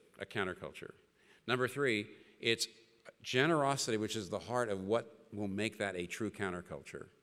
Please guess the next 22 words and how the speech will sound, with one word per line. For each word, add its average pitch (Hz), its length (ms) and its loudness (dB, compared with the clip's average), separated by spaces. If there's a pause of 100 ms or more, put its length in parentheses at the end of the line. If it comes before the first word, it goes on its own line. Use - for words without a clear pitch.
(360)
but 101 160 -4
integral 135 400 -2
generosity. 98 720 -2
And 92 120 0
number 113 200 0
four, 135 240 0
I 92 60 0
know 90 260 -4
I've 82 80 -6
got 82 140 -8
eleven 85 320 -4
minutes 87 260 -6
left, 85 160 -4
but 90 80 -2
I'm 95 100 -2
gonna 104 120 -2
do 90 160 0
it, 90 100 -4 (640)
okay? 87 280 -4 (880)
But 92 120 2
number 131 260 6
four, 104 420 4